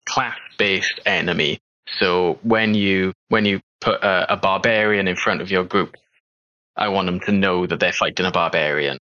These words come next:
Uh, if they say the wrong thing in, uh, the Church of Abadar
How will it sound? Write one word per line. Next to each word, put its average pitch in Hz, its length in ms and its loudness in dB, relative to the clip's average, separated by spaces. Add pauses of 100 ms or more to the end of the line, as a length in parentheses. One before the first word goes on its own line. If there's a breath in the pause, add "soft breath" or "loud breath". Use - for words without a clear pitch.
(140)
Uh, 82 400 0
if - 220 -4
they 85 400 0 (340)
say - 240 -2
the 95 140 0
wrong 98 240 2
thing 127 480 0 (480)
in, 98 420 0 (300)
uh, 92 280 0
the 98 120 -2
Church 110 320 -2
of 110 80 0
Abadar 98 720 0